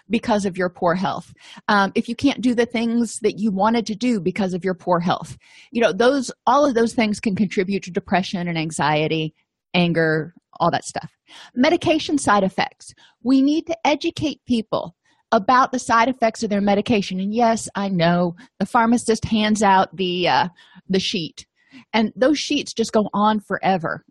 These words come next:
And the side effects sound a whole lot worse than whatever you're trying to treat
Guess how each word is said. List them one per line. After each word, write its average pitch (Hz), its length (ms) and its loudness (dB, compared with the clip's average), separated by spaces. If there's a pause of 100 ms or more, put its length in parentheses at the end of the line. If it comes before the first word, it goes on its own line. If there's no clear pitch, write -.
(120)
And 185 240 0
the 185 40 -2
side 226 240 2
effects 233 360 0
sound 202 200 0
a 175 60 0
whole 214 200 2
lot 180 220 2
worse 202 360 0
than 170 380 -2 (520)
whatever 208 360 2
you're 190 140 2
trying 208 280 0
to 151 60 -4
treat 214 360 -2